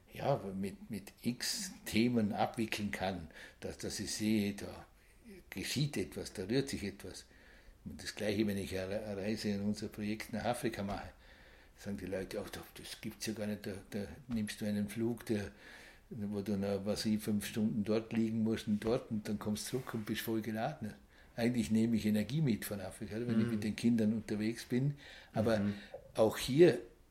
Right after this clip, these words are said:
Speaker 1: es muss einfach die Hauptantriebsebene ist Freude und Spaß
Speaker 2: Mhm.
Speaker 1: an diesem Tun, was ich habe. Und natürlich ein Team, mit dem ich mich da sehr wohl fühle.
Speaker 2: Mhm. Welchen Tipp würdest du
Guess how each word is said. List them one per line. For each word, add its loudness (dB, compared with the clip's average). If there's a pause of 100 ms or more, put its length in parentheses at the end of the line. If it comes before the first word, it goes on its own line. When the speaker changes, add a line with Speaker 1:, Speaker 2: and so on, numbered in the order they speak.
Speaker 1:
es 0
muss 6
einfach 2
die -4
Hauptantriebsebene 0 (300)
ist 0
Freude 0
und -2
Spaß -4
Speaker 2:
Mhm. 0 (220)
Speaker 1:
an 8
diesem 2
Tun, 4
was 0
ich -10
habe. -8 (160)
Und 8
natürlich 6
ein 4
Team, 4 (540)
mit -4
dem 6
ich 4
mich 2
da 0
sehr 0
wohl -2
fühle. -6 (160)
Speaker 2:
Mhm. 0 (1000)
Welchen 4
Tipp -4
würdest -4
du -2